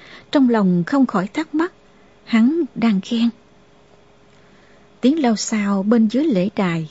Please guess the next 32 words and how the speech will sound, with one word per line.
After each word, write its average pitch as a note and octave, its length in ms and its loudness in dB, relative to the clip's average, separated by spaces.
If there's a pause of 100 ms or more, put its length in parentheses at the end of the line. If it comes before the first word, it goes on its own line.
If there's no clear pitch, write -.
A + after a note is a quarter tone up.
khiến C#4+ 200 0
tôi B3+ 140 0
giật G3 220 0
mình, G3 280 4 (340)
vội F#3 460 2
cắt - 200 -6
ngang C4+ 260 4
dòng F3+ 160 2
suy C4 180 0
nghĩ. G#3 420 0 (560)
Dường F3+ 360 2
như A3+ 420 2
tất - 260 -6
cả F#3 280 -2
mọi G3 240 2
người F#3 340 0 (300)
đều G#3+ 160 4
bị F3+ 160 0
kích - 280 -6
động F3 360 0
trước - 200 -4
hành F#3 180 0
động F3+ 340 0
quá C#4 260 -2
ư C#4+ 120 2
là A3+ 220 0
thân C4+ 280 2
mật E3+ 140 2 (160)
của G3 160 0 (120)
tôi A#3 300 -2 (200)
với B3 220 -2
Phong. A3 240 0